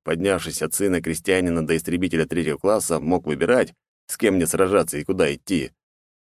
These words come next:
Вот когда мне в Африку предложили, я сразу согласился. Контракт хороший. А где твари резать, мне все равно.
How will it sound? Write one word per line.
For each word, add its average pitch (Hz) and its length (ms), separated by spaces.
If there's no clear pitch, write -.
Вот 117 160
когда 139 280
мне 147 160
в 147 60
Африку 107 300
предложили, 113 720
я 107 160
сразу 160 340
согласился. 85 680
Контракт 80 500
хороший. 101 540
А 92 120
где 147 160
твари 156 300
резать, 139 520
мне 165 300
все 110 240
равно. 69 340